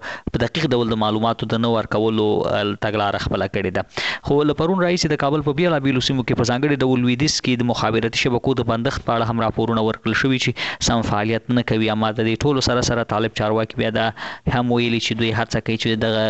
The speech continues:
مراسمو لپاره ځانګړي امنیتي تدابیر ونیسي، نیولي یې دي او، آه، دا هیله هم ښیي چې کوم امنیتي پیښه به رامنځته نه شي. په کابل کې په بیلابیلو ځایونو کې مراسم روان دي. تر خوا یې د مخکې په ورځو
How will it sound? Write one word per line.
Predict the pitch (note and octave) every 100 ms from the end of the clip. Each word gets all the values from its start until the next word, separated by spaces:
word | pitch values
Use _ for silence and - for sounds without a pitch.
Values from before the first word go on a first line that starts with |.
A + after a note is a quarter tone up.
| - - A2+
مراسمو | G#2+ G#2+ A#2 A2+
لپاره | A2 A2 G#2+
ځانګړي | G#2 G#2+ A2 G#2
امنیتي | G#2 -
تدابیر | A2 G#2+ G#2 A2+ A#2 G#2+
ونیسي، | G#2+ B2 D#3+ C#3 - C3
نیولي | B2+ A2+ A#2+ D3 C#3+
یې | C#3
دي | C#3+
او، | C3+
آه، | - - - A#2 A2 A2+ - A#2+ A2 G2+ G#2 G#2 A2
دا | A#2
هیله | A#2 B2 A#2
هم | A2+ B2
ښیي | A#2 A2+
چې | -
کوم | A2+
امنیتي | G#2+ G#2+ - A2
پیښه | A#2 - A2
به | G#2+ - - - A2+
رامنځته | A2 A2+ A2 - G#2+
نه | G#2+
شي. | - A2
په | - -
کابل | G#2 A2+ A2+
کې | A#2 -
په | A#2
بیلابیلو | B2+ A#2+ A#2 A#2 A#2
ځایونو | A2 A#2 A2+
کې | - A2 - A#2+ A2+
مراسم | G#2+ G2+ A2+
روان | A2 A2 A#2+ A#2+
دي. | A#2 A#2
تر | A2+ G#2+
خوا | - A#2
یې |
د | A#2 B2+
مخکې | C#3 - -
په | A#2+ A#2 A2 A2 A2
ورځو | A2+ A2+